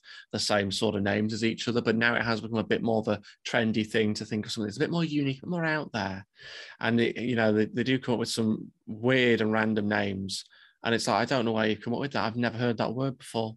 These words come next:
What is that?" Like, I don't know. There's all sorts of, like, um, I think even just, like, Blossom or something like that, or Baby Blossom there. What happens when she becomes eighty-nine? Blossom.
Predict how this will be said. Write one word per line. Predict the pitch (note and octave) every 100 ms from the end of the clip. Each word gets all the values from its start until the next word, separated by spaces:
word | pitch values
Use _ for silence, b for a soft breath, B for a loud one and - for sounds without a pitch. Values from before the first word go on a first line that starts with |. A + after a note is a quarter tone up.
| -
What | B2+ B2
is | C3 -
that?" | A#2 - - A#2+
Like, | A2+
I |
don't | B2 D3
know. | C#3+ C3+
There's | B2 A#2 B2
all | - E3+
sorts | E3+ - A#2 G2+ -
of, | F2 -
like, | A2+ A2 -
um, | A2+ G#2+ G#2 G2
I | E3+
think | A3+ G#3+
even | A#3+
just, | A3+ - -
like, | D#3 A2
Blossom | A#2+ D3+ - - F#3+ D#3 -
or | C3+
something | C3+ C#3+ D3
like | C3
that, | C3 D3
or | C3+ C3 B2+
Baby | D3+ D#3 C3+
Blossom | B2 A#2+ - A2+
there. | G#2+ A2 C3+ b b _ -
What |
happens | G3 G#3 A3 G#3
when |
she | G3 G3+
becomes | F#3 F3+ F3+ D#3 C#3 - -
eighty-nine? | - C#3+ - - A2+ C#3 F#3+ E3+ - _ _ _ _ _ -
Blossom. | C#3 E3+ - - A2+ G2+